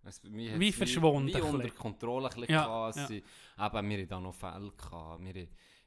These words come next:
Speaker 1: ich weiss, eben, da, da war der Lo-, Lockdown gewesen, und da sind dann wirklich, hat man ja gesehen, wie, wie es abgeflacht ist, das Ganze,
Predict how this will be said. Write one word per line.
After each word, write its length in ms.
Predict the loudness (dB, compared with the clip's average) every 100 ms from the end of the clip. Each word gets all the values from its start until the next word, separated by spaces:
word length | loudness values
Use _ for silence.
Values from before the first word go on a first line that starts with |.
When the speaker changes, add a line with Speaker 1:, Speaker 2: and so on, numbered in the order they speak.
| -20 -10
Speaker 1:
ich 200 | -6 -2 -2
weiss, 220 | -4 -10 -12 -10
eben, 300 | -8 -8 -8 _
da, 160 | -10 -10
da 160 | -8 -6
war 100 | -4
der 180 | -4 0
Lo-, 280 | 0 0 -6
Lockdown 520 | -4 -2 -4 -6 -6
gewesen, 340 | -8 -8 -8 -10 _ -20 -20 -6
und 200 | -4 -2
da 140 | -2
sind 180 | -2 -4
dann 220 | -4 -4
wirklich, 400 | -6 -8 -12 -10
hat 140 | -12 -8
man 100 | -4
ja 120 | -4
gesehen, 340 | -6 -8 -8
wie, 140 | -10 -12 -14
wie 80 | -14
es 140 | -14 -8
abgeflacht 680 | -8 -8 -10 -8 -8 -8 -12
ist, 180 | -14 -14
das 80 | -14
Ganze, 520 | -12 -12 -14 -16 -18